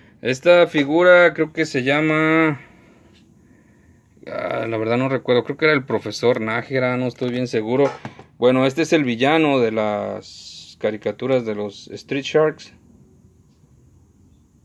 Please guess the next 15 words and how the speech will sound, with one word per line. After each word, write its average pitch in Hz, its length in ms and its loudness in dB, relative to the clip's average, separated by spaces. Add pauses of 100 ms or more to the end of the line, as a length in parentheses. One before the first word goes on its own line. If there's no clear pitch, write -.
(600)
No 113 100 -8
recuerdo 120 440 -4
cómo 120 220 -4
se 113 120 -6
llamaban 110 280 -4
en 104 60 -8
español. 120 580 -8 (1600)
Pero 101 120 -10
bueno, 101 180 -10
ahí 101 140 -10
está. 104 380 -10
Todavía 127 340 -2
le 127 120 -6
sirve 123 360 -8
su 104 300 -12